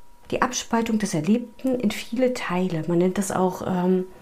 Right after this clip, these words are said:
Fragmente, so als ob du dir ganz viele Splitter vorstellst,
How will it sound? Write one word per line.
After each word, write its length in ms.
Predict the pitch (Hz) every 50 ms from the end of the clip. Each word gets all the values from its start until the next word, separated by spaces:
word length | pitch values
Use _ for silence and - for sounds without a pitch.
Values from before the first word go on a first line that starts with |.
| - - - - - - - - - -
Fragmente, 580 | - - 185 - - - 185 190 220 214 202
so 140 | 175 - 190
als 180 | 185 180 185 -
ob 200 | - - - -
du 100 | 196 185
dir 180 | 165 190 185
ganz 240 | - 180 185 185 -
viele 160 | - 190 202
Splitter 480 | 196 - - - 196 196 208 202 240 220
vorstellst, 920 | 220 - - 147 165 165 - - 160 160 156 156 - - - - -